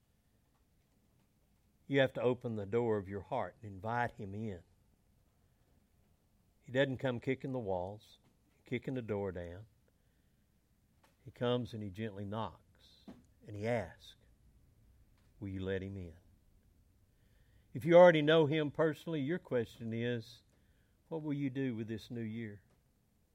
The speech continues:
What your plans are?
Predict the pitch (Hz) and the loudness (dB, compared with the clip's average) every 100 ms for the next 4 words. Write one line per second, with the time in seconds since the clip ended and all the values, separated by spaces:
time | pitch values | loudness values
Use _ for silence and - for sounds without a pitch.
0 | _ _ _ _ _ _ _ _ _ _ | _ _ _ _ _ _ _ _ _ _
1 | _ _ _ _ _ _ _ _ - 113 | _ _ _ _ _ _ _ _ -8 -2
2 | 120 135 160 156 156 160 175 202 | -2 -2 -2 0 -2 -2 -4 -6